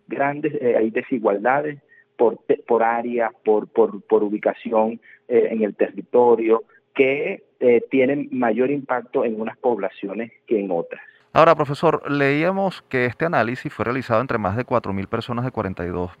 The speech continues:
Speaker 2: universidades públicas y veintidós privadas de distintas zonas del país.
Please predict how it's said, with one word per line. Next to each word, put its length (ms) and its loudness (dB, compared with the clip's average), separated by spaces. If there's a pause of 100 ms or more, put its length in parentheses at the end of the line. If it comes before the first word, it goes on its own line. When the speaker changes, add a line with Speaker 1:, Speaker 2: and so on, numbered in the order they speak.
(140)
Speaker 2:
universidades 480 -6
públicas 420 -6
y 40 -4
veintidós 360 -4
privadas 420 0
de 100 2
distintas 480 -4
zonas 240 -8
del 100 -6
país. 360 -4